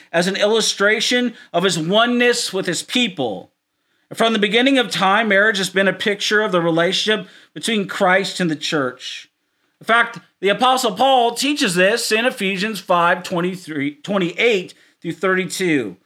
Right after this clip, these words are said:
which says, "In the same way, husbands should love their wives as their own bodies.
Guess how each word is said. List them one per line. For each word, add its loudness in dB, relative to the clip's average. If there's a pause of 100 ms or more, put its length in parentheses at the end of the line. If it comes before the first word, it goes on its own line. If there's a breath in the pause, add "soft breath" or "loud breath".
(420)
which -6
says, 2
"In 0
the 0
same 0
way, 4
husbands 2
should -2
love 2
their 2
wives 2
as 0
their 2
own 0
bodies. 2